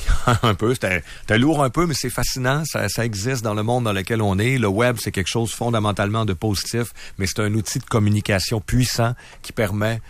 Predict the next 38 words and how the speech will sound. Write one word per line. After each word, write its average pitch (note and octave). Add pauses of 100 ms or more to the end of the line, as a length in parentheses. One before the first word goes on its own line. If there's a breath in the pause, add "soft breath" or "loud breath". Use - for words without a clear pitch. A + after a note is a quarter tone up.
(120)
de G2+
mettre G2+ (100)
à G2
peu G#2+
près G#2+
n'importe G2+
quoi. C#2+ (340 loud breath)
C'est, F#2
ça, F2+
on, F2 (360 loud breath)
on F#2
peut A#2+
échanger A2
les G#2
meilleures G#2+
idées A#2
du F#2
monde, A#2+
on F#2+
peut F#2+
communiquer, B2
on G2
peut, A#2+
mais, A2 (240)
et F#2+
pour F#2+
les G2+
gens A#2
qui -
sont G#2
dans F#2+
le, F2
excusez F#2+
l'expression, G2
mais G2
le F#2
côté G2
sombre, B2+